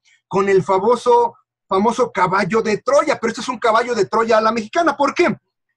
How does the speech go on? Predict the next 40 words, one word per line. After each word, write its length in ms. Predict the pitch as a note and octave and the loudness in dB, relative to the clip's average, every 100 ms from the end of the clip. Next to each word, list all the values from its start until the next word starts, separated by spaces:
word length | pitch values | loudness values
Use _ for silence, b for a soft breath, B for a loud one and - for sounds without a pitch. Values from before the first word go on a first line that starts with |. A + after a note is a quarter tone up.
| _ _ | _ _
Porque 680 | - C4 B3+ C#4 C4 C4 - _ | 0 0 0 -4 -2 -4 -8 _
se 160 | - A#3+ | -10 -8
estaba 340 | A3+ D#4+ E4 | -2 2 2
sitiando 460 | E4+ B3+ C4+ C#4 C4 | 0 -4 -4 -4 -2
a 40 | B3 | 0
la 120 | A3 | -2
ciudad, 360 | A3+ G#3+ A3 A3+ - | -2 0 0 0 -8
un 200 | C4 - | -8 -4
tren 280 | C4+ C#4 | -4 -4
salió 520 | - B3 B3 A3+ A3 A3 | -2 -2 0 0 -2 -4
de 140 | - E3 | -4 0
ahí 160 | F#3 | 0
precisamente 840 | G#3 G3 F#3+ F#3 F#3+ F#3+ G3 G3 F3 | 0 0 0 -2 0 0 0 0 0
de 460 | D3+ D3 D3 C#3+ | -2 -6 -6 -6
Ciudad 320 | B2 D3+ F#3 - | -6 -4 -4 -2
Juárez, 400 | G#3+ G3 G3+ - b b b - | 0 2 2 -2 b b b -8
y 80 | |
llevaba 340 | G3 A#3 D4 C#4 | -2 0 2 0
tropas 380 | B3+ B3 B3+ A#3+ | 0 0 0 -2
federales. 500 | B3+ D4 D#4+ B3 - | 0 2 0 -2 -4
Lo 180 | F#3 F#3 | -2 0
que 100 | A#3 | 0
hace 200 | C4+ B3 | -4 -4
Pancho 340 | G#3 G#3 F3+ | -4 -4 -4
Villa, 240 | E3+ E3+ A3+ | -4 -2 -2
lo 120 | D3+ | -2
intercepta, 800 | C3 D3+ D3 A#3+ C#4 - C4+ F4+ b b b _ | -2 -4 -2 -2 -4 -2 -4 -4 b b b _
se 240 | - F#3+ | 0 0
quita 360 | F#3+ C#4+ - B3 | 0 -4 0 0
los 200 | A3 F#3 | 0 -2
trajes 380 | A#3 A3+ A3+ F#3+ | -2 -2 -4 2
de 80 | |
los 180 | F#3 F3 | 2 2
federales, 600 | F#3 F3+ F#3+ A3 C4 C#4 - | 2 2 4 2 0 -4 -6
ellos 280 | B3+ D4 A3+ | -4 -2 -4
se 100 | G#3 | -4
visten 280 | G#3+ A3+ | -6 -6
de 40 | G3 | -6
trajes 240 | A3 G#3+ | -6 -6
federales, 480 | G3 G#3 A#3 C#4 - | -6 -2 -2 -4 -12